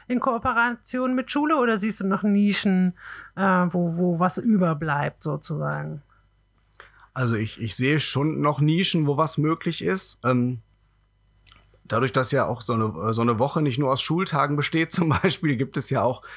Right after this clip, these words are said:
Speaker 2: noch Wochenenden, es gibt Ferienzeiten, da gibt es ja schon lange erprobte Konzepte über Ferienspaß, Freizeiten, Kinderbibelwochen, ähm, auch Wochenendaktionen. Und ich glaube, dass ein großer Schlüssel,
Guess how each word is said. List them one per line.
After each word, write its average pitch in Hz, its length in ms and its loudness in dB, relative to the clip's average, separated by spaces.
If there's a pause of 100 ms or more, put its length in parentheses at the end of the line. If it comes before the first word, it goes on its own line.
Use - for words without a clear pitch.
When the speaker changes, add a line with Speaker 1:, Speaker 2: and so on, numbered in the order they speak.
(120)
Speaker 2:
noch 110 220 -2
Wochenenden, 156 480 0
es 120 140 -4
gibt - 160 -6
Ferienzeiten, 143 840 0
da 117 100 2
gibt 139 200 -2
es 147 100 -2
ja 131 120 0
schon 131 320 -2 (380)
lange 139 320 2
erprobte 135 520 0
Konzepte 131 540 -2
über 120 420 0 (600)
Ferienspaß, 127 840 0
Freizeiten, 127 720 -2
Kinderbibelwochen, 120 1160 -2
ähm, 110 300 -2
auch 113 180 -4
Wochenendaktionen. 123 880 -2
Und 139 120 -2
ich 151 80 -4
glaube, 185 300 0
dass 151 200 -2
ein 135 140 0
großer 151 420 0
Schlüssel, 143 560 -4